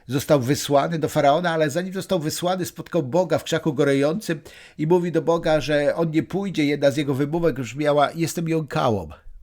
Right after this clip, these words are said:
A na to Bóg mówi, „Ja, e,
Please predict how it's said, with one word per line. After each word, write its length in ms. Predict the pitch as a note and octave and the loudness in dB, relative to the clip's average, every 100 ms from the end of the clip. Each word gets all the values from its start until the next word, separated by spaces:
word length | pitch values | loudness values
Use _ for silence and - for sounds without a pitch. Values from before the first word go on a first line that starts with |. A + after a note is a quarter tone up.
| - _ _ - - - - | -20 _ _ -20 -20 -20 -8
A 320 | B2+ C3 B2 | -2 0 0
na 120 | C#3+ | 0
to 140 | C#3 C#3 | 0 0
Bóg 220 | C3+ B2+ | -2 -2
mówi, 400 | C#3+ C3+ C#3 - _ _ _ _ _ _ _ _ _ _ _ _ _ _ _ | -2 -2 -6 -8 _ _ _ _ _ _ _ _ _ _ _ _ _ _ _
„Ja, 460 | C3+ D#3 E3 C3 - | 0 2 2 0 -4
e, 40 | _ | _